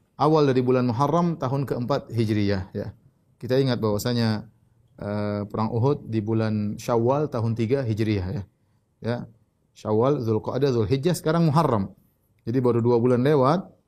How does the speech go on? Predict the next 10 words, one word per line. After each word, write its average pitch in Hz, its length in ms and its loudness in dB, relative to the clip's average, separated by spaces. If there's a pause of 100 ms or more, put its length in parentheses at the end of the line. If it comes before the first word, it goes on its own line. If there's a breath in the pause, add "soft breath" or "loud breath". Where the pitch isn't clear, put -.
(140)
sudah 123 240 -2
terjadi 120 400 0
peperangan, 127 400 0
musuh-musuh 127 480 -2
mulai 131 400 2
bersikap 127 480 -4
ingin 123 220 -4
menyerang 123 260 -2
kota 123 160 -4
Madinah. 107 400 0